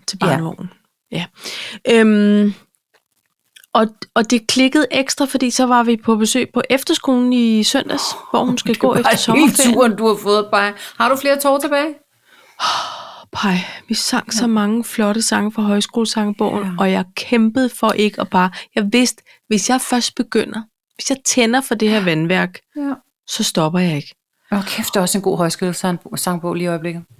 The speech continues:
Speaker 1: Ja, det er det.
Speaker 2: Ja,
Speaker 1: Er
Speaker 2: det er
Speaker 1: du vimmersvej nogle smukke og nye melodier, der er kommet med også?
Speaker 2: Ja,
Speaker 1: Jamen,
Speaker 2: jeg
Speaker 1: jeg
Speaker 2: synes,
Speaker 1: var,
Speaker 2: Bjerre
Speaker 1: altså,
Speaker 2: har et par stykker, de er meget dejlige.
Speaker 1: der, der var bare så meget flot, ikke?
Speaker 2: Ja.
Speaker 1: Og, og, og, øh,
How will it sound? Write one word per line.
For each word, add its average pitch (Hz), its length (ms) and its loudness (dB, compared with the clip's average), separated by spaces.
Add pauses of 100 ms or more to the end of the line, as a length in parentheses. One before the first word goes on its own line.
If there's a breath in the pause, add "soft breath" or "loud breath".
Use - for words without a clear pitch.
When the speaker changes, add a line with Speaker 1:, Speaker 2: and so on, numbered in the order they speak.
(120)
Speaker 1:
Ja, 196 160 6
det 185 140 6
er 160 80 4
det. 170 60 2 (180)
Speaker 2:
Ja, - 80 2
Speaker 1:
Er 190 200 2
Speaker 2:
det 185 40 2
er 160 80 -4
Speaker 1:
du 156 320 -6 (300)
vimmersvej 196 720 4
nogle 180 240 4
smukke 180 500 4
og 214 80 2
nye 185 340 6
melodier, 190 540 2
der 208 80 0
er 190 40 -2
kommet 180 280 2
med 180 220 2
også? 156 280 -4 (160)
Speaker 2:
Ja, 165 60 -10
Speaker 1:
Jamen, 160 120 -2
Speaker 2:
jeg 156 80 0
Speaker 1:
jeg - 60 -6
Speaker 2:
synes, 131 200 0
Speaker 1:
var, - 140 -2
Speaker 2:
Bjerre 135 220 2
Speaker 1:
altså, 226 60 0
Speaker 2:
har 226 180 2
et 202 60 -4
par 220 100 -8
stykker, 196 280 -4
de 196 80 -6
er 156 60 -4
meget 156 340 -4
dejlige. 156 440 -6 (440 loud breath)
Speaker 1:
der, 196 140 2 (200)
der 220 80 4
var 208 180 4
bare 175 220 2
så 185 140 0
meget 165 260 0
flot, - 380 -8 (520)
ikke? 180 160 2 (100)
Speaker 2:
Ja. - 60 -20 (560 soft breath)
Speaker 1:
Og, 180 140 -2
og, 175 220 0 (160)
og, 175 300 2
øh, 170 280 0